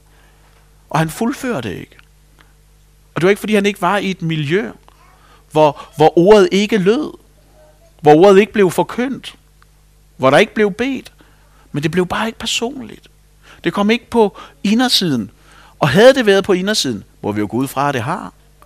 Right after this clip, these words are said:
så kom der i hvert fald noget, der langsomt, men sikkert skubbede og pressede og trængte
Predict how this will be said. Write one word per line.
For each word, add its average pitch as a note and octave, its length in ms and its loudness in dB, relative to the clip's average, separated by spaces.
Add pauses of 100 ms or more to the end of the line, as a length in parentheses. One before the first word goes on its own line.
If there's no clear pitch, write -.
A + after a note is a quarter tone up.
(680)
så - 140 -14
kom A3+ 220 -4
der G#3+ 100 -4
i G3 40 -2
hvert F#3+ 160 -4
fald G#3 160 -4
noget, G3 280 2
der G3+ 100 2
langsomt, G3+ 440 -4
men F#3 100 -8
sikkert G#3 340 -4 (180)
skubbede G#3 680 4 (180)
og - 120 -4
pressede F#3+ 640 -2 (240)
og D#3 120 0
trængte G#3+ 680 -2